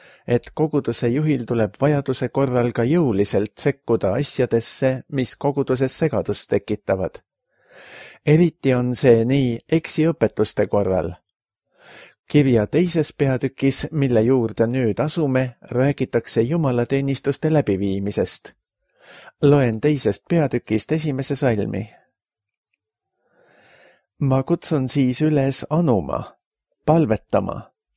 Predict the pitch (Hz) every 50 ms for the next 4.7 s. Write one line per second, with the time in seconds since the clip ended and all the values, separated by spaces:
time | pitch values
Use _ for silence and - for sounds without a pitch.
0 | _ _ _ 151 151 - 147 120 117 110 101 104 127 160 175 170 - - - _
1 | - 127 135 135 123 107 123 131 123 117 - - - 151 131 107 117 104 95 -
2 | - - 151 165 170 151 - - 123 123 123 120 110 104 110 113 110 110 - -
3 | - _ _ - 165 185 165 - - 143 147 156 147 123 107 92 92 101 107 -
4 | - 104 95 98 98 98 92 95 - - - - -